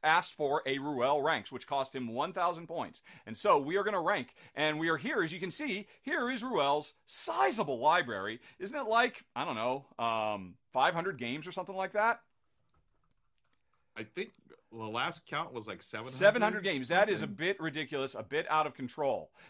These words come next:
Speaker 1: especially because it
Speaker 2: It's
Speaker 1: looks
Speaker 2: totally
Speaker 1: like
Speaker 2: out of
Speaker 1: you
Speaker 2: control.
Speaker 1: have, I don't know, maybe seventy games actually ranked. You're very bad.
Speaker 2: Yeah. Yes, I have not been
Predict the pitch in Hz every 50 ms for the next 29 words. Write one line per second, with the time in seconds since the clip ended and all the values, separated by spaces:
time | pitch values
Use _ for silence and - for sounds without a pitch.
0 | _ - 175 - - - 247 269 277 262 - 180 165 147 147 131 156 147 143 131
1 | 165 160 156 170 208 202 - - 160 147 139 120 110 107 95 92 90 - - 110
2 | 156 196 196 170 170 160 156 151 151 147 - - _ _ - 131 156 165 147 131
3 | 123 127 127 127 _ _ _ _ _ _ _ _ _ _ _ 110 151 170 165 160
4 | - - - 175 175 170 170 151 131 139 143 139 139 139 135 - - 127 127 131
5 | - - 131 123 120 120 123 117 117 98 85 - - - _ _ _ _ - 123
6 | 123 131 143 147 156 139 135 135 139 139 143 147 135 127 113 - _ _ _ _
7 | _ _ _ _ _ - 120 123 113 98 82 - - _ _ _ _ _ _ _
8 | _ _ _ _ _ _ _ 117 117 113 101 - - - - - 107 107 107 117
9 | 117 107 117 131 135 143 143 - 147 139